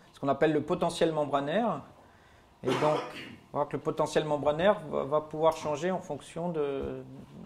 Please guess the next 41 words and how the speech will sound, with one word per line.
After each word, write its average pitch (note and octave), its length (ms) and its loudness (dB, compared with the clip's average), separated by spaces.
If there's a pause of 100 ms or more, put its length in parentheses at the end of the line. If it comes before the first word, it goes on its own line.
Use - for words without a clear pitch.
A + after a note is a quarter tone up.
(960)
de C3 80 -8
différents C3+ 400 -2
paramètres C3+ 320 0
du C3+ 140 -6
sol E3 400 2
ou C#3 180 -2
de C#3 80 -2
la C#3 80 0
plante. - 420 -12 (680)
D'accord ? D3 240 -20 (840)
Donc, C3+ 300 -4
euh, B2+ 240 0
il B2+ 80 -2
y D3 80 6
a, D3 220 10
il C#3+ 80 -2
y D#3 60 6
a D3+ 40 10
la D#3+ 140 8
concentra-, G3 500 2
les D#3+ 80 0
concentrations F#3+ 680 4
relatives D#3 460 6
entre C#3+ 160 -2
l'intérieur C#3+ 400 4
et - 20 4
l'extérieur C3+ 480 2
de B2+ 80 -2
la B2+ 120 0
racine G#3+ 420 -2
qui C3+ 140 -6
comptent A#3+ 260 0
sur - 260 -4
le, B2+ 200 0
le B2+ 100 -4
transport, F#3 640 0
mais C3+ 140 -4
il C3 60 -2
y C3+ 40 4
a C3+ 60 4
aussi A3 480 -2